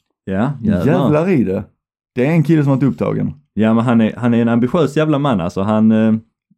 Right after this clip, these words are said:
Speaker 1: och det är det som är <laughs> det är lite lustiga med denna kombinationen av, eh, Joaquin Phoenix och Ridley Scott, att de är ju risk-takers.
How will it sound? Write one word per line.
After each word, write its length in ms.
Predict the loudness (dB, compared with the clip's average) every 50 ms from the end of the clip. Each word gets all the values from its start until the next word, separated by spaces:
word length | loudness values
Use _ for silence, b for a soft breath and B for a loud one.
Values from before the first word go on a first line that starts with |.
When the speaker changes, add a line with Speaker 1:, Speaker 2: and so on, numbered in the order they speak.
| _ _ -2
Speaker 1:
och 260 | 0 0 0 2 2
det 60 | 2
är 60 | 2
det 120 | 2 2 0
som 140 | 0 0 0
är 160 | 0 0 0 0
<laughs> 100 | 0 0
det 60 | 2 2
är 40 |
lite 180 | 0 0 0 0
lustiga 280 | 0 0 0 0 0 0
med 100 | 0 0
denna 160 | 0 0 0
kombinationen 600 | 0 0 0 0 0 0 0 0 0 0 0 -2
av, 220 | -2 -2 -2 -2
eh, 60 | -2
Joaquin 440 | -2 -2 -2 -4 -4 -2 -2 -2 -2
Phoenix 400 | 0 0 0 0 -2 -4 -6 -6
och 200 | -6 -6 -4 -4
Ridley 240 | -4 -4 -2 -4 -6
Scott, 260 | -6 -4 -6 -4 -4
att 120 | -4 -4 -2
de 160 | 0 0 2
är 60 | 2
ju 260 | 2 0 0 0 2
risk-takers. 640 | 0 0 -2 -6 -12 -10 -8 -8 -8 -8 -10 -12 -12